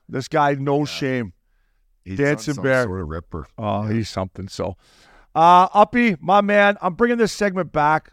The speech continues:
Speaker 1: Uh, shout out to our boy Dennis Sandin at Citrus Motors. Gave me his tickets last night to the Ducks game.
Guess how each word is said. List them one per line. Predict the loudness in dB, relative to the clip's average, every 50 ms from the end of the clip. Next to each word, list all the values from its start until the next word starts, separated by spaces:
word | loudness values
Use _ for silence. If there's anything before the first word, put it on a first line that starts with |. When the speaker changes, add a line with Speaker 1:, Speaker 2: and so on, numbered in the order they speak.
| _ _
Speaker 1:
Uh, | -8 -6 -4 -2 -2 -4
shout | -6 -6 -2 0 0 2
out | 2 0 -2
to | 0 0
our | 0 0
boy | 0 2 2 2 2
Dennis | 2 2 2 2 2 0 -2
Sandin | -4 -2 -2 0 0 0 -2 -4
at | -4
Citrus | -6 -8 -8 -8 -8 -8 -8 -6
Motors. | -4 -4 -2 -2 -4 -4 -6 -10 -16 _ _ _ _ _ _ _
Gave | -4 -2 -2
me | 0 -2 -4
his | -4 -6 -8 -10 -6
tickets | -2 0 0 2 0 -2 -2
last | 0 2 2 2 0 0
night | 0 0 0 0
to | -2
the | -6 -4
Ducks | -2 0 0 0 -2 -4
game. | -10 -8 -6 -4 -4 -4 -6 -8